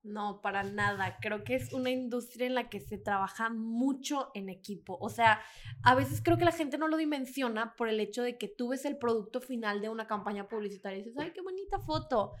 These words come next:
Y no sabes que detrás de eso hubo un equipo que planeó la campaña y luego hubo un equipo que le dio vida a la campaña y luego hubo un equipo que posprodujo la campaña y luego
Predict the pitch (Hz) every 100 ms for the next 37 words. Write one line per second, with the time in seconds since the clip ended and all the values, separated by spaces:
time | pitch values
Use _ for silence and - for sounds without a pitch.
0 | - - 269 277 330 330 320 320 339 320
1 | 254 233 247 - - - 285 339 285 226
2 | 185 180 - 185 - _ _ - 214 214
3 | 202 262 311 - 202 185 170 170 - 226
4 | 214 202 208 269 302 330 320 269 226 262
5 | 254 226 196 214 269 302 277 269 214 190
6 | 180 185 190 220 240 269 302 330 330 330
7 | 269 277 - 233 - 220 - 226 226 339
8 | 403 311 285 196 175 180 180 214 262